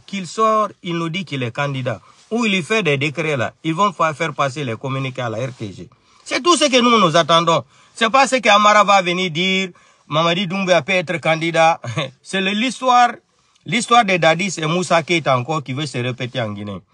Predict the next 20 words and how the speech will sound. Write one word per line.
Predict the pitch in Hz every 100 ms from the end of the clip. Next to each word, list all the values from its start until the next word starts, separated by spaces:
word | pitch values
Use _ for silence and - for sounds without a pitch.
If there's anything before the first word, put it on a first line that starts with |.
| _ _ _ _ _ _ - -
Mais | 127
Mamadi | 143 147 156 165
Doumbouya, | 143 135 120 87 _ _ _ _
tout | 196 180
ce | 175
qui | 147
va | 143 151
se | 127
passer | 127 131 131 127 120
en | 120
République | 123 127 127 117
de | 104
Guinée, | 98 107 101 - _ _ _ -
décembre | 117 160 139 151 131
là, | 104 90 _
tu | -
seras | 123 135 151
le | 131 104
premier | 151 151 143
responsable. | 113 104 110 101 107 87